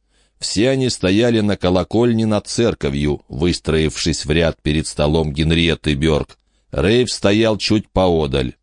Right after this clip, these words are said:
Старый колдун Скрагз, завернутый в свой неизменный старый коричневый плащ, сидел возле одной из колонн. Солнце низко висело в зимнем небе,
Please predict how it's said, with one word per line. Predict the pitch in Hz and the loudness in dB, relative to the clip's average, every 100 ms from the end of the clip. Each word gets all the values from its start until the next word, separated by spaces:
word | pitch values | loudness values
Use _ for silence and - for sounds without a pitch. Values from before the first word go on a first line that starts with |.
| _ _ _ - | _ _ _ -12
Старый | - - 92 90 85 | -6 -2 0 0 0
колдун | 80 85 85 87 | 0 0 0 0
Скрагз, | - - 110 135 90 69 - | 0 2 2 2 -2 -6 -10
завернутый | 65 73 80 95 80 82 - 78 | -4 0 2 2 2 0 0 -2
в | |
свой | - 76 85 | -2 0 0
неизменный | 78 82 78 67 82 80 78 73 | 2 0 0 0 0 0 0 -2
старый | - 85 87 85 | -2 0 0 0
коричневый | 85 87 82 82 80 78 | 0 0 0 0 0 2
плащ, | 80 80 76 - - _ _ | 2 2 0 -2 -8 _ _
сидел | - 71 69 117 110 | -8 -4 0 0 2
возле | 92 95 73 78 | 0 0 2 0
одной | 67 80 101 | 0 0 0
из | 90 - | 0 -2
колонн. | 76 76 67 58 50 _ _ _ _ _ | -2 0 0 -2 -8 _ _ _ _ _
Солнце | - - 87 117 104 90 | -10 -2 0 2 0 0
низко | 87 95 - 82 | 0 0 0 0
висело | 82 - 82 92 82 | 0 0 0 0 0
в | |
зимнем | 64 76 85 80 78 | -2 0 0 0 0
небе, | 76 82 80 76 | 0 0 2 0